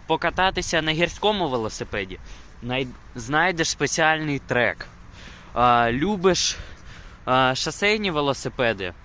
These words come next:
Ну, будь ласка, тут буде, е, навіть не бруківка така, е,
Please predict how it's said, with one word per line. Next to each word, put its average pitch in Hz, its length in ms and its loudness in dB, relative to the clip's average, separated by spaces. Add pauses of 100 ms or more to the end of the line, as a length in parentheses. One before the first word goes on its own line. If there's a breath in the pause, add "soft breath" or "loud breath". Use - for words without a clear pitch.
(120)
Ну, 170 160 -2
будь 160 200 0
ласка, 165 400 4
тут 143 200 -2
буде, 156 400 0 (360 loud breath)
е, 139 180 2
навіть 160 340 0
не 156 100 -2
бруківка 160 560 -4
така, 131 520 4
е, 120 480 4